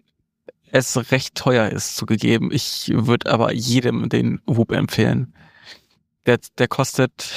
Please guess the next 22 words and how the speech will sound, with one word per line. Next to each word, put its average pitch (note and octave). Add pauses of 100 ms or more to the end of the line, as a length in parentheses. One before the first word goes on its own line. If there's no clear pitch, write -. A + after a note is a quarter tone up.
(160)
das B2+
ist C3
halt B2+
mit B2
einem B2
Abo-Modell C#3+
verbunden, C#3
man A#2
zahlt A#2
für -
die A#2
Hardware A#2+ (120)
nichts, -
man A#2+
kriegt -
die A#2+
halt A2+
so, B2+ (800)
aber B2
du A#2
bezahlst A#2+
halt A2+